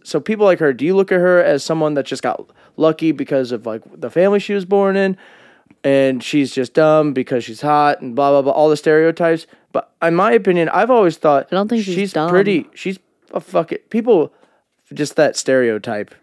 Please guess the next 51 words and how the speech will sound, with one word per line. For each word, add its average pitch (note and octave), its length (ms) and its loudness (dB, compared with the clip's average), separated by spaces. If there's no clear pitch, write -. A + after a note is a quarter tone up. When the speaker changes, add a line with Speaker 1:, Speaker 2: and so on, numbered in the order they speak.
Speaker 1:
But - 120 4
Speaker 2:
I - 20 4
mean, G#3+ 240 4
Speaker 1:
pe-, - 60 -8
Speaker 2:
she - 80 -8
Speaker 1:
I F3 100 2
think G3 180 -2
Speaker 2:
talks A3 260 2
Speaker 1:
she's - 20 -18
very C#3+ 360 2
smart. A#2+ 420 -6
Speaker 2:
She A3+ 240 -6
talks, A3+ 800 -4
like F3 440 -4
Speaker 1:
And, F3 240 0
uh, E3 200 0
if E3+ 200 0
the, E3+ 100 4
you F#3 180 2
had G#3+ 200 2
the F3 100 4
whole, D#3+ 220 0
oh, E3+ 180 4
if E3 100 -4
the F3 100 2
whole F#3+ 220 6
world D#3+ 220 6
was D3+ 120 0
pointing D3+ 300 -2
a C3 60 -2
gun C#3 200 0
at C3 100 -2
you, C3 280 2
the C3 120 -6
first E3+ 280 0
thing D#3 160 0
you C3+ 80 0
would B2+ 80 -2
do C#3 200 2
is A2+ 100 -2
take D3+ 220 0
a B2+ 60 -2
fucking C3 320 -2
second A#2+ 300 -6
before B2+ 240 -6
you A#2+ 80 -4
stepped C3+ 320 -6
out B2+ 160 0
of A#2 60 -2
your A2 100 -4
house. A#2+ 340 -6